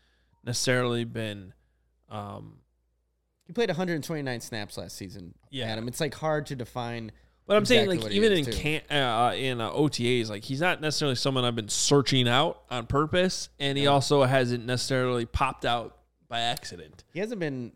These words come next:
Speaker 2: I know early on he wasn't even practicing.
Speaker 1: Yeah, well,
Speaker 2: So,
Speaker 1: that's probably why. He's still
Speaker 2: yeah,
Speaker 1: not, probably
Speaker 2: so
Speaker 1: not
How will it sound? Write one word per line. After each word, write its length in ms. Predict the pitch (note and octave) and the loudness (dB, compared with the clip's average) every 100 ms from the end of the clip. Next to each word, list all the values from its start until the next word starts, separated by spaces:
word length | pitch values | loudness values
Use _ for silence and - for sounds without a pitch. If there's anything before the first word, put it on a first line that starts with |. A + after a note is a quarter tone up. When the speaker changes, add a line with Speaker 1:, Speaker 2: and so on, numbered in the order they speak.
| - | -12
Speaker 2:
I 100 | A#2+ | -8
know 180 | D#3 E3+ | -6 -4
early 300 | C#3+ A#2+ A#2 | -2 -4 -6
on 140 | D#3 | -8
he 60 | B2 | -8
wasn't 220 | A#2 A2 | -8 -10
even 140 | F#2+ F#2 | -12 -8
practicing. 480 | B2 - - - - _ | -8 -8 -14 -18 -20 _
Speaker 1:
Yeah, 240 | C3 C#3 G#2 | 0 0 0
well, 220 | A2+ A#2+ | -2 2
Speaker 2:
So, 220 | C3+ A#2+ | 4 4
Speaker 1:
that's 80 | A2 | 2
probably 240 | C#3+ B2+ | 2 2
why. 300 | A#2 A#2+ F2 | 0 0 -2
He's 100 | E2 | -4
still 140 | B2 B2+ | -2 0
Speaker 2:
yeah, 140 | A2+ | 0
Speaker 1:
not, 80 | G#2+ | -2
probably 200 | - B2 | 0 0
Speaker 2:
so 80 | A2 | -2
Speaker 1:
not 180 | A2 | -6